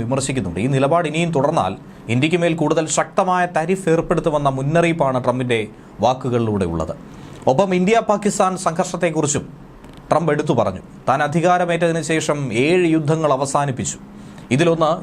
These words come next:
ഇന്ത്യയും പാകിസ്ഥാനും തമ്മിലുള്ള സംഘർഷമാണെന്നാണ് ട്രംപ് ആവർത്തിക്കുന്നത്.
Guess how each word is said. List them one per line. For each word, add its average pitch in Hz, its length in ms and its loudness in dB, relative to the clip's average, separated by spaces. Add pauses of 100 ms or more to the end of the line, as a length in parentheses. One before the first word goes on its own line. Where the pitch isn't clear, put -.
(120)
ഇന്ത്യയും 165 360 2
പാകിസ്ഥാനും 170 520 0
തമ്മിലുള്ള 151 280 0 (120)
സംഘർഷമാണെന്നാണ് 156 920 0
ട്രംപ് 120 280 2
ആവർത്തിക്കുന്നത്. 98 540 -4